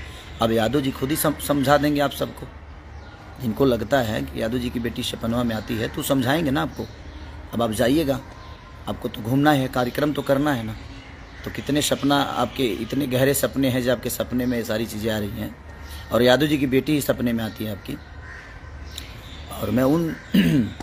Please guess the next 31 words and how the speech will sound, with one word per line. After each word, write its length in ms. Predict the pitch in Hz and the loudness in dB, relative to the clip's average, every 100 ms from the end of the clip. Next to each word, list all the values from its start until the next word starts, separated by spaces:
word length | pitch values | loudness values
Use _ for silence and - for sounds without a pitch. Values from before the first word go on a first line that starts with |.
| - - - - - - - - - - | -14 -18 -16 -16 -16 -14 -14 -14 -16 -2
उन 120 | 143 143 | 0 4
पंडित 280 | 147 151 | 4 4
जी 80 | 160 | 4
से 120 | 151 | 4
बोलना 260 | 135 139 143 | 4 6 4
चाहता 300 | 135 120 123 | 4 0 2
हूँ 140 | 139 | 2
कि 160 | 151 147 | 2 2
आप 260 | 123 143 143 | 4 2 4
मेरे 480 | 143 160 156 - - 123 | 4 4 4 2 -4 0
घर 100 | 139 | 2
परिवार 300 | 151 156 151 | 4 6 6
का 100 | 151 | 2
चिंता 300 | 151 147 151 | 0 2 2
मत 160 | 151 | 2
करिए। 320 | - 127 143 - - - - - - - - | 0 -2 -2 -6 -14 -18 -18 -18 -16 -8 0
मेरी 160 | 120 | 2
बेटी 280 | 113 117 151 | 2 2 4
के 60 | 135 | 6
बारे 180 | 139 139 | 6 4
में 100 | 131 | 2
कोई 160 | 135 | 2
बोलता 280 | 120 123 135 | 2 2 2
है 60 | 123 | 2
तो 120 | 127 | 2
आप 100 | 120 | 2
लाइव 360 | 117 139 160 | 6 6 6
आकर 160 | 147 135 | 4 4
उसको 200 | 127 131 | -2 -4
समझाते 520 | - 117 107 101 - | -2 -2 -2 -4 -4
हैं, 220 | 101 - | -8 -10